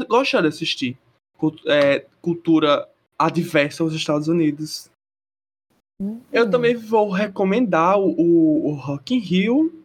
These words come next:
Speaker 1: Não iremos falar sobre isso, Vitória. Você fica na sua e cala sua boca.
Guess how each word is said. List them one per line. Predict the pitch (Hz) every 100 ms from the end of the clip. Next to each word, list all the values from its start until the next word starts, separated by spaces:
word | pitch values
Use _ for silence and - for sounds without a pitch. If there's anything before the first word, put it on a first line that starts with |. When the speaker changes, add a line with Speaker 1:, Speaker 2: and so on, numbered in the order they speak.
| -
Speaker 1:
Não | 156
iremos | 180 185 160
falar | 165 156
sobre | - 147 143
isso, | 147 180
Vitória. | 185 156
Você | 147 -
fica | - 170
na | 185
sua | -
e | 143
cala | 156 175
sua | 175
boca. | 135 135 151 -